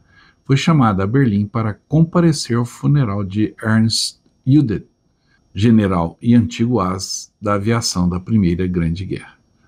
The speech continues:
No voo para Berlim, o Heinkel H E cento e onze, no qual viajava como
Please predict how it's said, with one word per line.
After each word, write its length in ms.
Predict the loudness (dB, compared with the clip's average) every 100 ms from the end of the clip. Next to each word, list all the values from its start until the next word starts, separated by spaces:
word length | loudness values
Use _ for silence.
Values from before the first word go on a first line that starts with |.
| _ _ _ _ _ 2
No 140 | 2
voo 280 | 4 2 2
para 220 | 0 0
Berlim, 520 | 2 2 0 -2 -4 -8 _ -8
o 180 | -6 -2
Heinkel 600 | 2 4 2 -4 -10 -10 _ _
H 380 | -8 -4 -4 -4
E 100 | -6
cento 340 | -6 -8 -2
e 40 | 0
onze, 380 | 0 -2 -10 -8
no 120 | -8
qual 260 | -6 -6 -4
viajava 560 | 0 0 -2 -6 -8 -8
como 300 | -6 -6